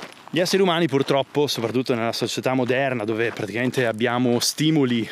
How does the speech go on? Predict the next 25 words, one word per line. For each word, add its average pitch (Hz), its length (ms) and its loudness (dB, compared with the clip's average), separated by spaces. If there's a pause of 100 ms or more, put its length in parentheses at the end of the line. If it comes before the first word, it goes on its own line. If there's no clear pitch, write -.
(120)
alimentari 117 640 0
ventiquattro 117 460 -2
ore 123 80 0
su - 140 -2
ventiquattro 113 560 -2
e - 40 -8
possiamo 120 460 -2 (380)
letteralmente 123 560 -2
mangiare 110 500 0
ad 110 160 -6
ogni 135 220 2
ora, 117 180 0
questo - 320 -2
non 120 140 0
è 110 40 -4
possibile. 107 520 -2
Quindi 117 360 0 (380)
in 135 80 0
realtà 139 540 0
i 131 40 -4
nostri 127 300 0
meccanismi 131 600 0
di 113 100 -2
autoregolazione 127 800 0
dell'appetito, 127 800 -2